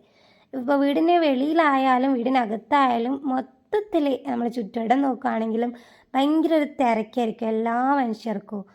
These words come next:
അതായത് ഇതുപോലെ നമുക്ക് വീട് ക്ലീൻ ചെയ്യാനുണ്ടാകും. അപ്പം അങ്ങനത്തെ കുറേ അധികം വിശേഷങ്ങളും വീട്ടിലെ വിശേഷങ്ങളും അതുപോലെ പുറത്തിറങ്ങിയിട്ടുള്ള വിശേഷങ്ങളും ഒക്കെ ഉൾക്കൊള്ളിച്ച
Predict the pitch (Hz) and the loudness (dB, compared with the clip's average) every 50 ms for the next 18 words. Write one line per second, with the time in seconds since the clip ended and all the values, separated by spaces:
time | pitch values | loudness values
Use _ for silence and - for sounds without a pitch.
0 | _ _ _ - - - 269 277 269 269 254 269 233 254 247 240 240 247 247 240 | _ _ _ -16 -4 2 4 6 6 6 4 0 0 2 2 2 2 2 0 -2
1 | 240 240 254 240 233 233 233 202 220 220 240 233 220 214 214 220 214 214 214 214 | -4 -4 -4 -2 -2 -2 -2 -2 -2 -2 -2 -4 -2 -2 -2 -2 -2 -2 -2 -2
2 | 214 214 208 202 202 202 196 180 220 214 214 214 - - _ _ _ - 262 262 | -4 -4 -4 -4 -4 -4 -6 -4 -4 -6 -6 -6 -10 -18 _ _ _ 0 2 2
3 | 269 277 277 277 339 330 - 294 277 277 294 311 262 277 277 285 277 277 269 277 | 2 2 0 0 -2 -2 -2 -2 -2 0 0 0 -2 -2 -2 -2 -2 -2 -4 -4
4 | 269 254 247 240 - 269 254 247 240 240 240 247 240 240 233 233 247 247 254 269 | -4 -4 -4 -4 -6 -6 -4 -4 -2 -2 -4 -4 -4 -4 -4 -4 -4 -2 -2 -2
5 | 269 262 - 254 247 240 240 247 240 233 226 233 226 240 226 233 226 226 240 226 | -4 -4 -6 -6 -6 -6 -4 -4 -4 -2 0 0 0 0 -2 -2 -2 -2 -2 -2
6 | 220 196 214 247 240 247 247 254 254 - 262 247 247 240 226 233 240 220 214 - | -2 -4 -4 -4 -4 -4 -4 -4 -6 -6 -4 -4 -4 -4 -6 -6 -8 -8 -8 -6
7 | 233 240 240 240 226 214 233 - - 262 262 254 254 254 240 240 233 233 - | -4 -2 0 0 0 0 -4 -8 -6 -6 -6 -6 -6 -6 -6 -6 -6 -6 -6